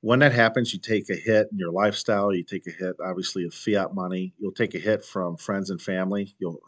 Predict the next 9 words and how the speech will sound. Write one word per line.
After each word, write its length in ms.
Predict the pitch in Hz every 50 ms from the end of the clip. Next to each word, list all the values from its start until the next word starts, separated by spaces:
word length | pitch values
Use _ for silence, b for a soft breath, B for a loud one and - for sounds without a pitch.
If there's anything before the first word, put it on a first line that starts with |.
| - -
you'll 220 | 110 98 87 92
have 140 | 95 80 82
less 440 | 87 92 92 98 - - - - - _ _ _ _ _ _ _ _ _ _ _ _ _
in 100 | - 98
common. 480 | 95 - 98 95 98 101 104 107 107 107 - _ _ _ _ _ _ _
You'll 120 | - 95 87
probably 300 | - - 95 92 92 87
also 320 | 82 87 90 - - 95
has, 300 | 85 92 90 85 80 -